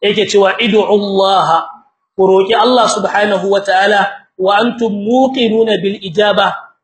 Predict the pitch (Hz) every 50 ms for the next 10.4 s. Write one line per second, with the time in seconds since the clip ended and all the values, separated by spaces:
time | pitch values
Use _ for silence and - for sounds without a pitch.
0 | _ - 233 233 226 214 196 185 185 202 196 196 190 196 - 226 196 202 185 190
1 | - - 247 254 254 240 214 185 - - - 240 202 - - 240 226 233 254 254
2 | 254 254 - 233 247 254 247 - 247 220 - - 190 151 - - - - 175 170
3 | - - - - _ _ _ _ _ _ _ _ 175 185 190 208 226 254 226 208
4 | 190 226 226 226 202 233 262 - 254 240 220 226 226 226 214 226 269 311 302 233
5 | - - - - - - _ _ 196 185 - - 190 190 190 190 - - 226 254
6 | 262 254 226 - - 240 254 247 226 208 196 190 202 196 190 - - 254 - 262
7 | 277 285 - - 226 214 185 208 190 190 - 247 233 208 214 220 220 214 202 160
8 | - - 247 285 247 220 202 202 208 202 - 202 214 220 262 - 247 240 240 254
9 | 240 247 240 220 196 240 226 208 180 - 233 254 254 240 233 214 202 208 214 214
10 | 214 - - 202 185 185 185